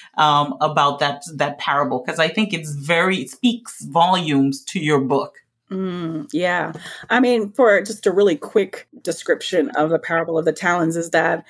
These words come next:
Speaker 2: they all had talents. They were given talents, and, um, some buried it, <laughs> some multiplied it, and, um, some just gave it back <laughs> to God.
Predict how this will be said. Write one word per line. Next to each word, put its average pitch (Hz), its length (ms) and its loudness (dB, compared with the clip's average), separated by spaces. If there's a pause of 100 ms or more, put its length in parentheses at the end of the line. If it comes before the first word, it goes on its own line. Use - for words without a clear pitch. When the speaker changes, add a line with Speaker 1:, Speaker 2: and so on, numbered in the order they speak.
(320)
Speaker 2:
they 170 380 4
all 190 320 4
had 185 400 -2
talents. 180 840 -2 (240)
They 185 60 0
were 180 140 2
given 175 480 0
talents, 160 680 -6 (120)
and, 160 580 -4
um, 156 300 -4
some 180 680 -4
buried 156 420 2
it, 226 240 0 (220)
<laughs> 220 100 0 (760)
some 165 600 0 (160)
multiplied 190 760 2
it, 302 220 2 (680)
and, 175 600 0 (100)
um, 170 260 -2
some 190 320 -2
just 170 280 0
gave 160 200 2
it 151 120 -2
back - 500 -8
<laughs> - 40 -2
to 269 420 2
God. 165 440 -2